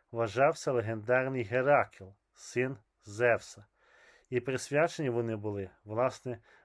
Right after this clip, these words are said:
Зевсу Олімпійському, Зевсу, який очолював пантеон давньогрецьких богів. Перші достовірно відомі Олімпійські ігри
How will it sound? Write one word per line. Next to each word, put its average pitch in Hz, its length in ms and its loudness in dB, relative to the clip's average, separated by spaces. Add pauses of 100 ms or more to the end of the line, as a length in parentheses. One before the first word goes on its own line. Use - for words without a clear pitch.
(120)
Зевсу 127 640 2 (200)
Олімпійському, 117 1040 -4 (420)
Зевсу, 135 640 -2 (540)
який 135 440 -6 (280)
очолював 127 640 0
пантеон 113 720 -2 (380)
давньогрецьких 107 960 -2
богів. 113 480 -6 (960)
Перші 139 580 2 (160)
достовірно 131 680 -2
відомі 123 400 -2
Олімпійські 117 720 -6
ігри 123 380 -2